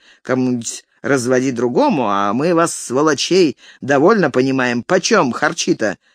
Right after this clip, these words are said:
Кто хозяин в дому?» «Что я хозяйка, что тятенька хозяин. С кем хотите, рядитесь. Только со мной лучше. Очень уж я простоты непомерной.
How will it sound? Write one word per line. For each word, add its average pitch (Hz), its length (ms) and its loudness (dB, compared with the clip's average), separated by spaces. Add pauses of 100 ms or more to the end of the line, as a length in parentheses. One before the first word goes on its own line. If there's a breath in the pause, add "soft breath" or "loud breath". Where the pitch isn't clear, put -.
Кто 220 180 2
хозяин 160 480 2
в 151 80 -6
дому?» 151 340 -2 (1300)
«Что - 240 -2
я 311 220 4
хозяйка, 302 480 4
что 277 240 0
тятенька 226 440 0
хозяин. 202 540 0 (380 soft breath)
С - 120 -14
кем 311 200 0
хотите, 277 400 2
рядитесь. 156 680 -2 (340)
Только - 220 0
со 403 140 4
мной 392 220 6
лучше. - 560 0 (720 loud breath)
Очень 254 320 4
уж 240 120 0
я 240 300 2 (560)
простоты 269 600 2
непомерной. 175 880 0